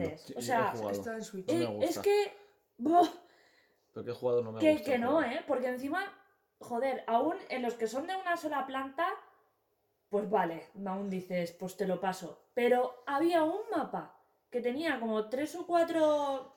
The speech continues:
Speaker 1: estos, ¿sabes? Que encima era como un bosque que tenía un hueco para abajo, que habían cascadas, eso, precioso todo. Pero a ver quién era la, la puta ama que salía de ahí, porque yo no.
Speaker 2: Yo tampoco.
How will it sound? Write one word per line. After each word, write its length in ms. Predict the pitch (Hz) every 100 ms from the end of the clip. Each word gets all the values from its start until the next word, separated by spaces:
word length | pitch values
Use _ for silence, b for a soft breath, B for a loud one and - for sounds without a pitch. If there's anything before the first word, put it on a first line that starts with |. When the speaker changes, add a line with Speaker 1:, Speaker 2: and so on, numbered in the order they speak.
| -
Speaker 1:
estos, 400 | 254 262 - 311
¿sabes? 160 | 285 294
Que 100 | 262
encima 280 | 247 277 285
era 140 | 285
como 160 | 269 269
un 140 | 247
bosque 380 | 247 254 - 240
que 80 | 226
tenía 240 | 240 240
un 100 | 233
hueco 240 | 226 226 220
para 220 | 208 196
abajo, 300 | 214 220 208
que 80 | 214
habían 300 | 214 214 202
cascadas, 480 | 208 - 214 208 208
eso, 200 | 208 214
precioso 540 | 220 208 269 262 202
todo. 380 | - 165 151 - B B B 170 B B B
Pero 180 | - 277
a 80 | 277
ver 140 | 339 339
quién 160 | 427
era 200 | 403 311 269 247
la, 100 | 262
la 200 | 247 247
puta 380 | 320 403 381 370
ama 120 | 415 339
que 60 | 302
salía 340 | 294 269 269
de 60 | 247
ahí, 180 | 208 196
porque 420 | 214 208 208 196
yo 200 | 285 453 -
no. 400 | 214 185 175 151 _
Speaker 2:
Yo 80 | 113
tampoco. 420 | 104 101 92 90